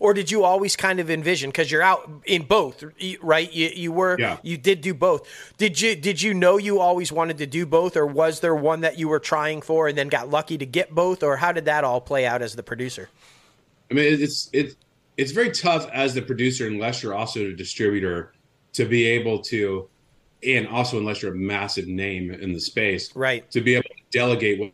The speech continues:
Speaker 2: what kind of release you're gonna get with the picture.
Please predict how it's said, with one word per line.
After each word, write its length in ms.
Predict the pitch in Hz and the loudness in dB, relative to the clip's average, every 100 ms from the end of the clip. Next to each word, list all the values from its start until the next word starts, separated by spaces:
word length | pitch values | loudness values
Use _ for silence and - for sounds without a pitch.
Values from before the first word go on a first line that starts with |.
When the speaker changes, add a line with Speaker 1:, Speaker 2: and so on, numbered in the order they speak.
| - | -10
Speaker 2:
what 120 | 101 | -8
kind 200 | 101 104 | -6 -4
of 60 | |
release 640 | 95 92 92 101 - - - _ _ - | -4 -2 -2 -2 -4 -8 -10 _ _ -8
you're 140 | 104 | -4
gonna 160 | 104 98 | -2 -2
get 340 | 95 107 107 | -2 -2 -2
with 120 | 113 | -6
the 80 | 101 | -8
picture. 540 | 90 117 - 160 180 | -4 -4 -2 -6 -6